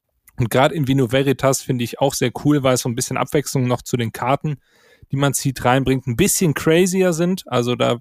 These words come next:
das vielleicht dann weniger balanced, aber dafür durchaus spaßig.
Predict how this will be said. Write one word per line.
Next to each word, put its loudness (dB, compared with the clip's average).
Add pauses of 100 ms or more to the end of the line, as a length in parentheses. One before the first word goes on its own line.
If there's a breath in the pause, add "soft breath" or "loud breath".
das -14
vielleicht 2
dann 2
weniger 2
balanced, 0
aber 4
dafür -2 (160)
durchaus -2
spaßig. 0